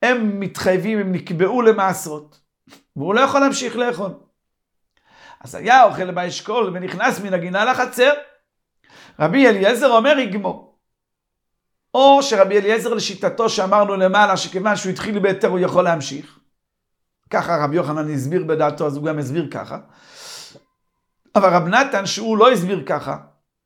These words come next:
הוא הסביר שלמעלה רב אליעזר סובר שבגלל שלעוס כבלוע,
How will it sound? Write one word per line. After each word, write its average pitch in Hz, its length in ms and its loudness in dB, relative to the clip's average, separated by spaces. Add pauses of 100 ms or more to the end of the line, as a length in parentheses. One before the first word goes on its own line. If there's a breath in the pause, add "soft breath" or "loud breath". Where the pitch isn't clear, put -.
(280)
הוא 180 140 -4
הסביר 160 320 -4
שלמעלה 180 540 0
רב 156 60 -2
אליעזר 185 220 0
סובר 170 360 -2
שבגלל 170 460 0
שלעוס 185 440 -2
כבלוע, 196 560 0